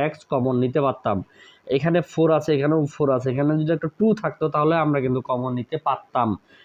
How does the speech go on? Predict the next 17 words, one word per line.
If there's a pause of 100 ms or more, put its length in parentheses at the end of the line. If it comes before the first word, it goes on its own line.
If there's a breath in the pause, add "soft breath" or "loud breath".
(120)
কারণ (100)
টু
কমন
নিলে
আমরা
ফোরকেও
ভাঙাইতে
পারবো,
এই
ফোরকেও (460 soft breath)
ভাঙাইতে
পারবো।
যেহেতু
আমরা
কোনোটাও
পারতেছি
না,